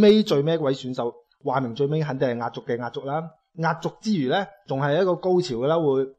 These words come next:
噉究竟係邊個呢？犀利啦，有幾犀利？而家一下就講畀你聽，好唔好啊？講之前呢，畀少少 tips 你哋。嗱，佢每一次急屎嘅時候呢，就會 bling bling 咁即刻衝上天棚，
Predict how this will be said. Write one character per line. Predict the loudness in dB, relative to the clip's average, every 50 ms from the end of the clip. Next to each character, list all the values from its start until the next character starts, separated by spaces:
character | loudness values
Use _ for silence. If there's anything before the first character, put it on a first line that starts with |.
| _ _
噉 | -4 -2 2
究 | 2 4
竟 |
係 | 4 4 4
邊 | 2 0 -2
個 | 0 0 0
呢？ | 0 -2 -6 -8 _ _
犀 | -20 -6 -4 0 2 2 2
利 | 2 0 -2
啦， | -4 -6 -8 -10 -14 _
有 | -2 -2 0 2
幾 | 2 0
犀 | 2 2
利？ | 2 2 2
而 | 0 0 -4 -8 -14 -14 -14 -14 -10 -2
家 | 0 0 2
一 | 4
下 | 2 2 0 -4 -8 -8 -6 -4
就 | -6 -6 -6
講 | -6 -4
畀 | -2 0
你 | 0 0
聽， | -2 -4 -6 -6
好 | -6 -4
唔 |
好 | -2 -2 -2 -2
啊？ | -4 -8 _ _ _ _ _ _ _ _ _ _ _ _
講 | 2 4 6 6 6
之 | 6 4
前 | 4 4 4
呢， | 6 6 4 4 0 -6 -4 -2
畀 | -2
少 | 0 2 2
少 | 2
tips | 2 2 0 -2 -4 -4 -4 -2 0
你 | 2 2 2
哋。 | 0 -2 -6 -6 -10 _ _ _ _ _ _ _ -2
嗱， | 0 0 4
佢 | 6 8
每 | 10 10 8
一 | 8
次 | 6 2 4
急 | 4 4 4 4
屎 | 4 4 4 6
嘅 |
時 | 4 2
候 | 4 4
呢， | 4 4 4
就 | 2 2
會 | 2 2 0
bling | 0 -4 -6 -6 -6 -6 -6
bling | -6 -6 -4 -4
咁 | -2 2
即 | 4
刻 | 4 4
衝 | 2 0 -2 0
上 | 0 0 0
天 | -2 -2 -4
棚， | -4 -6 -6 -8